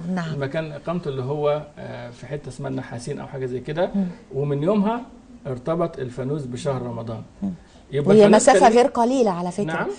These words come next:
Speaker 1: مسافة غير قليلة.
Speaker 2: لا، هم،
Speaker 1: عم-،
Speaker 2: آه.
Speaker 1: يعني، آه، آه، رسخت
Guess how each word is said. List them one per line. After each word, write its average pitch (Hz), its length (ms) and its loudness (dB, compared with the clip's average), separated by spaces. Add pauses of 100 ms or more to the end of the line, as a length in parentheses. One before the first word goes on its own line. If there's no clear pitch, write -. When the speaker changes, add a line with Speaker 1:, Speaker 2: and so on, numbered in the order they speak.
(260)
Speaker 1:
مسافة 247 420 8
غير 262 180 6
قليلة. 240 460 4
Speaker 2:
لا، 160 160 -2
هم، 185 320 -4
Speaker 1:
عم-، 269 240 4
Speaker 2:
آه. - 120 2
Speaker 1:
يعني، 208 600 6
آه، 202 60 4 (280)
آه، 190 240 8 (340)
رسخت 247 640 2